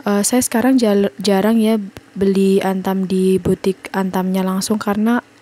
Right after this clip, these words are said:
agak lebih mahal ya daripada online. Untuk kalian yang takut asli apa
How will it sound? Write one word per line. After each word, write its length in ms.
agak 320
lebih 320
mahal 320
ya 240
daripada 640
online. 480
Untuk 240
kalian 480
yang 320
takut 480
asli 320
apa 240